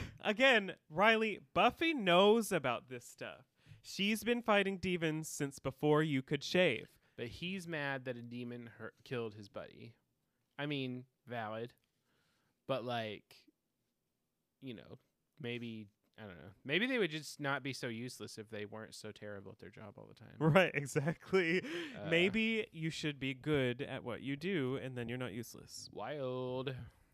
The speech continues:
Speaker 1: Perhaps. So Buffy goes back to her
Speaker 2: Get good.
Speaker 1: <laughs> Yes, Buffy goes back to her and Willow's room. Uh, the scene is fantastic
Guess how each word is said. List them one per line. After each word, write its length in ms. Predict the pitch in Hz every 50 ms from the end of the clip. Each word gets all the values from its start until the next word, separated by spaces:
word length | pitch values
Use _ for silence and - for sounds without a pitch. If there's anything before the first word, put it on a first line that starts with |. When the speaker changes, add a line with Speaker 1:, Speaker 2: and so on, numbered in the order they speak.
| - -
Speaker 1:
Perhaps. 540 | - 135 139 156 185 185 151 - - - - - - - - - - -
So 160 | - 180 175
Buffy 240 | 180 202 - 247 202
goes 260 | 196 202 196 190 -
back 220 | 180 180 180 -
to 100 | - 196
her 160 | 190 190 185 180
Speaker 2:
Get 100 | 165 151
good. 320 | - 131 131 131 131 135 - - -
Speaker 1:
<laughs> 160 | - - -
Yes, 500 | 151 156 147 156 160 139 151 143 - -
Buffy 300 | 143 170 170 175 226 226
goes 220 | 185 185 180 175 -
back 200 | - 170 170 -
to 80 | 180
her 200 | 160 165 156 151
and 120 | 156 160 160
Willow's 320 | 151 147 147 147 147 -
room. 400 | 139 135 131 123 120 120 123 135 - _ _ _ - - - - _ _ - -
Uh, 200 | 143 139 131 131
the 100 | 127 143
scene 240 | - - 175 165 170
is 200 | 175 170 165 - - _ - _ -
fantastic 560 | - 147 143 151 - 123 110 - - 117 110